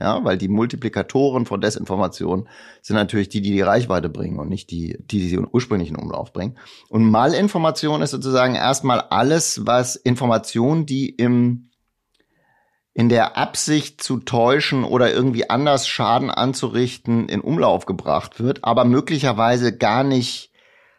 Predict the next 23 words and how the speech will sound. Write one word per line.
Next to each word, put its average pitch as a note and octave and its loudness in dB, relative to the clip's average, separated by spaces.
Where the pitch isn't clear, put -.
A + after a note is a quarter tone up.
per A#2+ 0
se B2 2
falsch F3 2
ist, - -2
aber A#2 4
in G2 0
einer A2+ 4
Weise B2+ 4
präsentiert A#2+ -2
wird, B2 0
die A2+ -4
trotzdem A#2+ -4
die G#2+ 0
Realität G#2 0
absichtsvoll G#2+ -2
verzerrt. - -4
Also G2+ 0
wenn G#2+ 4
ich G#2 -2
zum G#2 0
Beispiel F#2+ 2
ausschließlich A#2+ 0
über, G#2 2